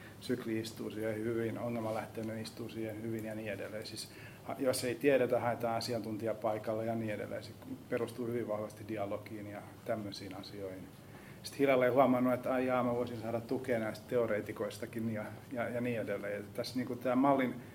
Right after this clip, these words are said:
mun opetusmallin kehittyminen on tässä matkan varrella niinku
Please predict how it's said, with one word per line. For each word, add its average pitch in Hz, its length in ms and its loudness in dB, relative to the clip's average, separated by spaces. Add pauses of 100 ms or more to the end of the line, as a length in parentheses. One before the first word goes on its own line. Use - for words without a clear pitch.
(480)
mun 131 180 8
opetusmallin 127 640 8
kehittyminen 120 600 4
on 104 80 0
tässä - 200 -4
matkan 117 360 0
varrella 104 380 0 (300)
niinku 233 260 -4